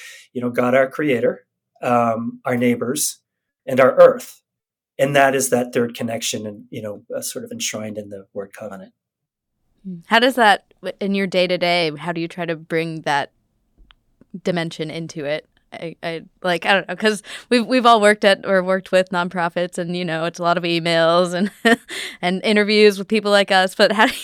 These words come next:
Speaker 2: you, <laughs> how do you keep that, that idea of a covenant in, in the day-to-day?
Speaker 1: We start, uh, from the fundamentals of, oh, at least I feel the fundamentals of our Catholic faith, which, you know, first is love of God and love of neighbor.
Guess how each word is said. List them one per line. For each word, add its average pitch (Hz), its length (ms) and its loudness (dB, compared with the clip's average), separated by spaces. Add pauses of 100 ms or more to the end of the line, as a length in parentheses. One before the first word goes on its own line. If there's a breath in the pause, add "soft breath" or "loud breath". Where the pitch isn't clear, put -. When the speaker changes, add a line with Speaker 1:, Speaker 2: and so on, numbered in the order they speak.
(120)
Speaker 2:
you, 269 160 2 (180)
<laughs> - 180 0
how 247 180 2
do 226 80 0
you 214 140 4
keep 202 320 -2
that, 185 340 6
that 175 440 0
idea 175 400 2
of 170 80 -2
a 175 40 0
covenant 170 580 -2
in, 156 340 -8 (160)
in 160 200 -8
the 160 80 -8
day-to-day? 160 500 -2 (640 loud breath)
Speaker 1:
We 175 340 -2
start, 214 600 4 (120)
uh, 175 280 8
from 165 640 6
the 156 120 -6
fundamentals 156 600 4
of, 135 320 0
oh, 135 220 2
at 123 60 2
least 131 320 -6
I 127 260 -8
feel 127 240 -6
the 123 60 -10
fundamentals 123 480 0
of 127 100 0
our 120 120 -4
Catholic 127 380 -4
faith, 156 420 -4
which, 117 380 -6
you 123 120 -10
know, 117 240 -10
first 127 420 0
is 127 300 -2
love 123 260 -2
of 127 160 -4
God 123 320 0
and 117 140 -4
love 123 180 0
of 120 140 -4
neighbor. 120 520 0